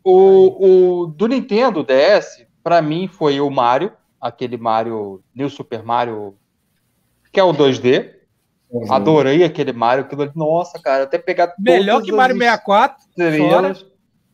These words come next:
Speaker 1: Não é que é melhor, é diferente, mas
Speaker 3: Muito
Speaker 1: ele
Speaker 3: melhor,
Speaker 1: me trouxe
Speaker 3: muito
Speaker 1: aquela
Speaker 3: melhor,
Speaker 1: sensação
Speaker 3: né?
Speaker 1: do Mario antigo, reformulado, né? E Star Fox,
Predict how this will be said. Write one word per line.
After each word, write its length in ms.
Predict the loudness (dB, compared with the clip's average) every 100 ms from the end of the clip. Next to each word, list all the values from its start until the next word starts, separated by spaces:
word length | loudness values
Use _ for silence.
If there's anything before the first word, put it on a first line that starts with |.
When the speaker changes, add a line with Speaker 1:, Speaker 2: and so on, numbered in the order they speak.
| _ _ _ _
Speaker 1:
Não 180 | -8 -4
é 60 | 0
que 100 | 2
é 40 |
melhor, 440 | 2 4 4 6 4
é 20 |
diferente, 680 | 2 0 2 2 0 -2 -6
mas 460 | -4 -2 -2 -4 -8
Speaker 3:
Muito 380 | -6 -4 -4
Speaker 1:
ele 120 | -2 0
Speaker 3:
melhor, 180 | 0 2
Speaker 1:
me 60 |
trouxe 180 | 2 2
Speaker 3:
muito 60 | 0
Speaker 1:
aquela 200 | 2 0
Speaker 3:
melhor, 220 | 2 0
Speaker 1:
sensação 380 | 0 -2 0 0
Speaker 3:
né? 60 |
Speaker 1:
do 120 | 0
Mario 280 | 0 2 2
antigo, 760 | 0 -4 -8 -4 -4 -4 -6 -6
reformulado, 760 | -8 -4 -4 -2 0 0 -2 -8
né? 180 | -14 -16 _ _ _ _ _ _ _
E 880 | -6 -4 -4 -6 -6 -4 -2 -2 -4
Star 260 | -4 -4 0
Fox, 520 | 0 0 -6 -20 -20